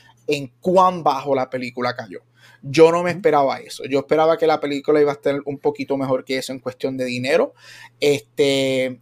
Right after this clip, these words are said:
Speaker 1: yo creo que, ah, ah, y otro <laughs> ingrediente al disaster es que yo, te soy bien honesto, como fan de películas de superhéroes, porque a mí sí me gustan, por más que las critico, yo creo que por fin,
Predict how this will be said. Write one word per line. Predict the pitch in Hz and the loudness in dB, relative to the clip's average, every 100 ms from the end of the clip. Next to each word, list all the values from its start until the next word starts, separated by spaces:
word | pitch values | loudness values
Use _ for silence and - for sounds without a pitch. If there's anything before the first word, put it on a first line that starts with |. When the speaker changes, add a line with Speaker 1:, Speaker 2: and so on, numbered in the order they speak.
| _ 147 | _ -8
Speaker 1:
yo | 139 143 | -2 0
creo | 156 151 156 | 2 2 2
que, | 156 156 147 143 139 - | 2 4 4 2 0 -2
ah, | 135 131 156 | -4 -2 2
ah, | 190 | 2
y | 165 151 | 2 0
otro | 143 143 170 | 0 0 -2
<laughs> | |
ingrediente | 170 165 165 165 160 139 131 | 0 2 2 0 0 -4 -2
al | 147 143 | -4 -2
disaster | 139 156 160 - 139 | -2 0 0 -2 -4
es | |
que | - 151 | -2 2
yo, | 160 175 - 139 | 2 2 -4 -6
te | 151 | -4
soy | 147 139 | -2 0
bien | 170 | 0
honesto, | 175 185 175 | -2 -4 -4
como | 151 139 | -2 -6
fan | 123 135 139 | -6 -4 -4
de | 156 | -4
películas | 170 190 170 185 180 | -4 -4 -2 0 0
de | 180 175 175 | 0 -2 -2
superhéroes, | - 175 175 156 175 | -8 -2 2 4 2
porque | 220 175 | 0 -6
a | |
mí | 147 | -8
sí | - 156 | -8 -4
me | 160 | -4
gustan, | 147 180 165 | -2 -4 -4
por | 139 | -4
más | 127 | -4
que | 143 | -6
las | - | -6
critico, | 147 139 185 175 - - - - - - _ _ _ _ _ - | -4 -4 -2 0 -2 -6 -20 -20 -20 -20 _ _ _ _ _ -6
yo | 151 | -2
creo | 170 175 | 2 2
que | 202 202 | 0 0
por | 196 180 | 0 -2
fin, | - 202 196 151 147 | -2 0 0 0 -4